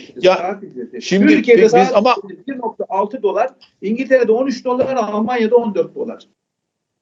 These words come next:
Speaker 1: Hayır, zaten Almanya'da o kadar kötü durumda ki ben kendim söyleyeyim yani. Ben de Almanya'dan bir, Almanya'da yaşayan biri olarak da söylemiş olayım.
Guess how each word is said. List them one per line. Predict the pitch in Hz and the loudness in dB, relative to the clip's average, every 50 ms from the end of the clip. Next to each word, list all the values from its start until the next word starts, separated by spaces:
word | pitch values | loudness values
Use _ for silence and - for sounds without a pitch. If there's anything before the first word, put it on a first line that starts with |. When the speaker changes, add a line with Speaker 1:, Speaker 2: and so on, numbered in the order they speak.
| _ _ _ - - - - _ _ | _ _ _ -20 -20 -20 -20 _ _
Speaker 1:
Hayır, | - 117 135 123 | 2 2 4 6
zaten | 127 156 156 151 165 160 160 | 6 4 4 4 4 2 4
Almanya'da | 151 143 147 151 160 175 175 160 139 139 143 139 135 - 127 120 | 4 4 4 4 4 4 4 4 6 6 4 4 2 0 -4 -6
o | 135 127 | -6 -2
kadar | - 147 139 156 147 139 | 0 2 4 4 2 4
kötü | - 156 147 160 156 135 | 2 0 0 0 0 0
durumda | 151 156 156 156 180 208 | 0 0 2 2 0 0
ki | - - 147 | 0 2 2
ben | 143 147 143 143 131 | 2 2 2 0 -4
kendim | - - - 139 139 135 139 139 131 | -4 -2 0 0 0 0 -4 -8 -10
söyleyeyim | - - 139 143 139 160 165 151 | -2 2 2 4 4 4 2 2
yani. | 131 120 110 101 98 98 | 4 4 4 4 2 2
Ben | 101 110 110 113 | 2 2 4 4
de | 113 | 4
Almanya'dan | 113 113 117 123 123 123 117 120 - 117 113 | 4 4 4 6 6 6 6 4 4 4 2
bir, | 123 113 - 117 | 0 2 2 2
Almanya'da | 117 123 135 131 117 113 | 2 4 2 4 4 6
yaşayan | 117 117 113 - - 131 123 120 117 113 | 6 6 4 4 4 2 2 4 4 2
biri | 117 131 | 2 4
olarak | 139 131 110 101 101 92 - - | 4 6 6 4 4 2 0 -6
da | 95 | -6
söylemiş | - - 117 113 123 131 - - | 0 2 2 4 2 0 0 0
olayım. | 151 127 107 123 135 | 2 2 2 2 0